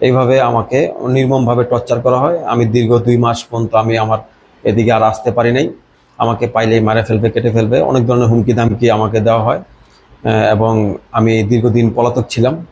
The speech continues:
আহ, মামলা শেষ করে আমি আমার পরিবারকে নিয়ে এই উত্তরা ছয় নম্বর, উত্তরা ছেড়ে আমার অন্য জায়গায় আত্মগোপনে থাকতে হয় বেশ কিছুদিন। তারপরে আবার ইলেকশনের সময় আমি জেল খাটি।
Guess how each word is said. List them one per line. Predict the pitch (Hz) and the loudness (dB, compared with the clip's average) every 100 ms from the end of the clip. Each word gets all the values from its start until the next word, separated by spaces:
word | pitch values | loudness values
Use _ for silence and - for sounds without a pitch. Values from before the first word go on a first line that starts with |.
| _ _ - _ _ _ - | _ _ -20 _ _ _ -6
আহ, | 107 104 104 95 - - - - | -2 0 0 -2 -6 -16 -14 -2
মামলা | 113 123 127 | 0 2 0
শেষ | 120 127 117 | 0 -2 -4
করে | - 127 127 123 | -2 0 2 2
আমি | 104 117 117 | 0 0 2
আমার | 120 123 | 0 0
পরিবারকে | 131 131 135 113 123 | 0 0 2 0 0
নিয়ে | 127 131 156 - _ _ _ - | 2 0 -2 -8 _ _ _ -6
এই | 107 107 104 95 - | 0 2 2 -2 -4
উত্তরা | 127 - 127 120 | -8 -2 -2 0
ছয় | 117 120 | -2 -2
নম্বর, | 120 120 120 110 - 78 | 0 0 -2 -4 -8 -10
উত্তরা | 76 117 131 131 - | -10 -4 -4 -4 -10
ছেড়ে | - 139 165 | -4 0 2
আমার | 156 120 120 | 2 0 0
অন্য | 123 120 | 0 0
জায়গায় | 117 110 | 0 0
আত্মগোপনে | - 120 113 120 | 0 -4 -2 -4
থাকতে | 117 107 - | -2 -6 -2
হয় | 110 | -2
বেশ | 101 110 | 0 -2
কিছুদিন। | - 110 98 80 65 _ _ _ _ _ _ - | -2 -6 -6 -10 -12 _ _ _ _ _ _ -4
তারপরে | 123 123 131 127 123 123 | -2 0 2 2 2 0
আবার | 117 110 120 117 | 0 0 0 0
ইলেকশনের | 117 117 120 113 | 0 0 -2 -4
সময় | - 113 | -2 -2
আমি | 113 113 | 0 0
জেল | 107 110 | -2 -2
খাটি। | 117 110 | -2 -4